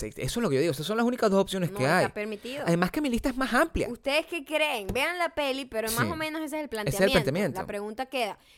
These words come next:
Speaker 2: Entonces, si está permitido o no está permitido.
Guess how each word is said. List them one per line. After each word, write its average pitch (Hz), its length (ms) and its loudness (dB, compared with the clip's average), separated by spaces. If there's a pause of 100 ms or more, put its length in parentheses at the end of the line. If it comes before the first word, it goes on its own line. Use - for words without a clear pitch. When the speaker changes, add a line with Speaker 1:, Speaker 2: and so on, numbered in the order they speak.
Speaker 2:
Entonces, 220 600 -4
si 226 120 -6
está 294 220 0
permitido 359 420 -2
o 381 40 -2
no 359 80 0
está 330 140 -2
permitido. 233 640 -4